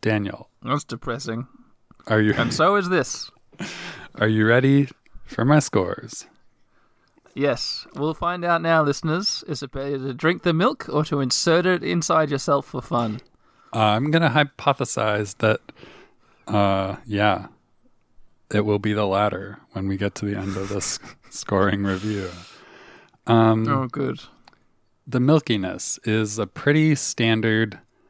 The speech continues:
Speaker 1: unremarkable seventy-three. It has
Speaker 2: Mm-hmm.
Speaker 1: some milkiness, but nothing to write home about. Um,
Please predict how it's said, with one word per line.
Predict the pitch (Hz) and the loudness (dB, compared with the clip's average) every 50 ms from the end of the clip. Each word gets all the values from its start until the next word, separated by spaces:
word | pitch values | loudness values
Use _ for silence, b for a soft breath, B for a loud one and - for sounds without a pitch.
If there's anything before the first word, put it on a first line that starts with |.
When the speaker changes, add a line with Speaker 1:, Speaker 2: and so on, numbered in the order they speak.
| _ _ _ _ | _ _ _ _
Speaker 1:
unremarkable | - 120 123 127 131 131 120 107 104 101 - - 107 95 107 104 101 95 | 2 4 6 6 6 6 6 6 4 4 2 0 -2 0 0 2 2 0
seventy-three. | - - - 113 117 120 127 120 120 113 107 - - 98 101 101 92 87 95 - - - - _ _ _ _ _ _ _ | 0 0 2 2 2 4 4 2 2 0 -2 -6 -4 -2 -2 -2 -2 -4 -8 -12 -16 -20 -20 _ _ _ _ _ _ _
It | - 110 - - - | 0 0 0 0 -6
has | - - - 107 107 107 107 107 101 - - - - | -2 2 4 6 6 6 4 0 -2 -4 -8 -8 -8
Speaker 2:
Mm-hmm. | - 139 160 160 131 - _ _ | -4 -2 -2 -2 -2 -4 _ _
Speaker 1:
some | - - - 127 123 127 135 131 127 110 104 120 | -8 0 4 4 6 6 6 4 2 0 -4 -4
milkiness, | 113 107 113 113 - - 110 107 107 107 104 - - | 2 2 2 2 2 0 0 2 2 2 0 -2 -6
but | _ 95 95 - - | _ -6 -6 -4 0
nothing | 107 120 117 - 131 127 127 123 113 - _ _ _ | 0 0 2 2 2 2 2 0 -2 -4 _ _ _
to | - - 135 | -4 0 2
write | 135 135 131 123 | 4 4 2 0
home | - - 117 104 98 | -2 -4 -4 -2 -2
about. | 101 95 92 92 - - - _ _ b b b b b b b b b b b b b b _ _ _ _ _ _ _ _ _ _ _ _ _ _ _ _ _ _ _ _ _ _ _ _ _ _ _ _ _ _ _ - _ _ _ _ _ - - _ - - | -4 -4 -6 -6 -6 -8 -14 _ _ b b b b b b b b b b b b b b _ _ _ _ _ _ _ _ _ _ _ _ _ _ _ _ _ _ _ _ _ _ _ _ _ _ _ _ _ _ _ -20 _ _ _ _ _ -20 -20 _ -10 -6
Um, | 110 104 98 95 95 98 107 113 110 - | -4 -2 -2 -4 -4 -8 -14 -16 -16 -18